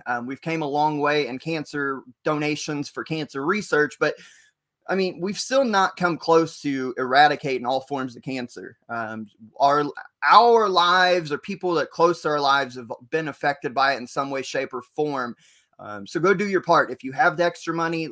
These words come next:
I know last year I donated. Um, at some point this year, I'll donate some more. If you have it, a dollar, hundred dollars, whatever, go do your part. Go to the Jimmy V dot org, I think's the website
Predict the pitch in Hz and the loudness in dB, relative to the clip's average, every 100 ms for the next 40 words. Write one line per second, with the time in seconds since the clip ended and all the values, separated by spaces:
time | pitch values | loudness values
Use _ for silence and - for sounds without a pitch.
0 | - 147 156 143 156 156 156 143 139 135 | -6 -4 0 2 2 0 -2 0 0 0
1 | 143 143 131 131 131 120 _ _ _ - | -2 -2 -4 -4 -6 -8 _ _ _ -8
2 | 120 117 113 104 - 147 147 143 - 160 | -6 -4 -6 -8 -6 -6 -4 -6 -2 -2
3 | 156 147 139 135 127 127 117 - 120 151 | -2 0 0 0 -2 -4 -10 -14 -8 -4
4 | 175 160 - 170 202 233 233 165 208 226 | 0 0 0 0 0 -2 -8 -2 0 0
5 | 151 147 - 131 123 143 175 175 170 170 | 2 0 0 -8 2 6 8 6 4 2
6 | 165 - 175 180 156 156 151 226 226 139 | -2 -4 -4 -2 0 -2 2 2 4 0
7 | 147 151 _ _ _ _ _ 220 226 240 | -4 -6 _ _ _ _ _ 0 2 0
8 | 190 175 170 156 151 170 175 151 135 165 | 0 4 4 4 -2 -2 -4 -4 -6 -4
9 | 160 139 156 147 139 139 139 143 127 131 | -4 -4 -2 2 2 2 -2 -2 -4 -6
10 | 143 135 - 135 131 123 120 135 127 - | -8 -12 -8 -4 -2 -2 -4 -4 -6 -4
11 | 135 131 | -2 -2